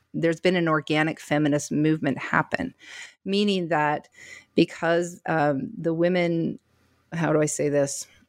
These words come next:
Because the women have more choice in marriage, meaning that they can have the opportunity now to choose, uh, multiple men partners, the women are actually in a, interestingly, in a very powerful place, uh, more so than they've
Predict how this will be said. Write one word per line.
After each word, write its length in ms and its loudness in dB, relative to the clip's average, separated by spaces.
Because 340 -2
the 80 0
women 280 0
have 320 0
more 200 2
choice 680 -2
in 200 0
marriage, 580 0
meaning 320 2
that 140 0
they 140 4
can 480 0
have 240 -2
the 80 2
opportunity 400 0
now 160 2
to 160 -6
choose, 500 -2
uh, 180 0
multiple 540 0
men 360 2
partners, 680 0
the 100 -2
women 340 2
are 140 0
actually 360 0
in 80 2
a, 160 0
interestingly, 600 2
in 80 2
a 40 0
very 240 2
powerful 640 -2
place, 600 0
uh, 120 0
more 220 2
so 220 0
than 100 0
they've 180 -2